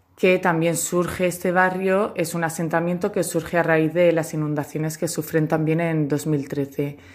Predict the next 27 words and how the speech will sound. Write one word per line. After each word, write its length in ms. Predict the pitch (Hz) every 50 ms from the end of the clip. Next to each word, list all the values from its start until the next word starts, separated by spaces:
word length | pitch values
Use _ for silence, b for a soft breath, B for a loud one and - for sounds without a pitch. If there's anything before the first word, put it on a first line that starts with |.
| B B B B B B
Este 300 | 175 160 165 - 175 160
barrio 420 | 156 165 165 165 165 160 160 156
es 180 | 156 151 156 -
muy, 300 | 160 165 165 165 165 160
muy, 240 | 160 160 160 160
muy, 240 | 156 156 156 156 156
muy 260 | 151 151 151 151 151
pobre 680 | 143 - - 160 165 165 160 160 156 160 165 180 175 175 B B B B B B B B B B B -
y, 640 | - 190 185 180 180 175 175 175 170 165 160 - -
y 140 | - 175 165
ahí, 560 | 156 151 151 151 156 160 170 180 220 - - - - _ _ _ _ _ _ _ _ _ _ -
eh, 400 | 196 175 160 160 160 156 156 151
se 240 | 156 - - 160
construye 960 | 165 - 160 160 151 160 - - 180 160 170 170 160 156 160 151 147 151 - -
un 280 | - 170 165 160 160 156
comedor 380 | - 170 160 156 151 151 151
social 840 | 151 - - 175 170 175 - 190 180 180 180 190 214 240 247 - - b b b b b b b b b b b b b _ _ _
que 180 | - 208 180 170
da 200 | 156 165 160 156
de 120 | 160 160
comer 600 | 160 - 170 165 160 160 165 165 165 160 156 -
a 220 | - - 165 160 156
alrededor 560 | 151 147 151 160 156 151 147 135 151 151 151
de, 340 | 156 165 156 156 151 156 -
de 120 | 156 165 160
trescientos 680 | 165 160 160 156 - - 160 151 147 - 160 156 160
niños 600 | 175 180 180 180 180 180 185 202 220 220 - -